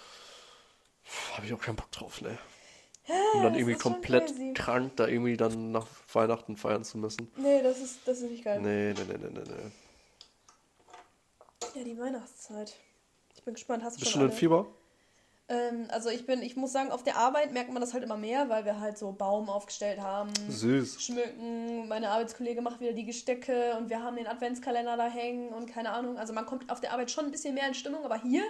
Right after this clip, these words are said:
Speaker 2: ist ja tote Hose. Also
Speaker 1: Ja, gut, ey, das ist jetzt für morgen das erste Dezember.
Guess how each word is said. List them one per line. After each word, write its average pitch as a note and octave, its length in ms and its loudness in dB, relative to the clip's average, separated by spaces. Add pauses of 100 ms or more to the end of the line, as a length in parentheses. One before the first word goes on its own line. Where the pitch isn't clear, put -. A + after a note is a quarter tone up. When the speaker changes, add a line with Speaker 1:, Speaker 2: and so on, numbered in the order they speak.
(140)
Speaker 2:
ist - 100 -8
ja F#3 80 0
tote G#3 260 -6
Hose. G3+ 260 -4 (100)
Also G3 220 -6 (260)
Speaker 1:
Ja, B2 480 12 (120)
gut, C#3+ 200 2
ey, C#3+ 220 8
das C3 180 6
ist - 220 -2
jetzt C3+ 240 4
für B2+ 120 4
morgen A#2 280 10
das A2+ 100 0
erste B2 300 4
Dezember. G#2 500 -2